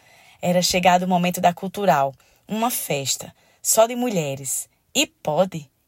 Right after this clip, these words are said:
e presta. Basta. O trio Pé de Serra começou a tocar e Jovelina foi surpreendida por uma das moças que trabalhava na entidade organizadora do intercâmbio. "Bora dançar, jove?"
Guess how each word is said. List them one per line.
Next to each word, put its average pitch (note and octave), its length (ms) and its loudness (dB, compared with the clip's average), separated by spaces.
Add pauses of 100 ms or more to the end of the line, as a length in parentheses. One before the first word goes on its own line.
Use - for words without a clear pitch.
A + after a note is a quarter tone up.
(140)
e D4+ 100 -2
presta. E3 680 -4 (540)
Basta. - 480 -2 (600)
O G#3 160 -2
trio A#3 280 -4
Pé A3 180 4
de G#3+ 120 -8
Serra F#3 320 0
começou G#3 500 0
a A#3+ 80 2
tocar D#3 540 -2 (240)
e G#3 60 -4
Jovelina G#3+ 520 2
foi A3 180 -4
surpreendida A3 720 -2
por G3 240 -2
uma G#3 160 -2
das G3 200 4
moças F#3 360 0
que G3+ 120 -8
trabalhava F#3 500 2
na G#3 120 -2
entidade F#3+ 420 2
organizadora F3+ 680 0
do F3 80 -8
intercâmbio. D3+ 720 -6 (420)
"Bora A#3+ 200 4
dançar, B3+ 580 2
jove?" E3 580 -2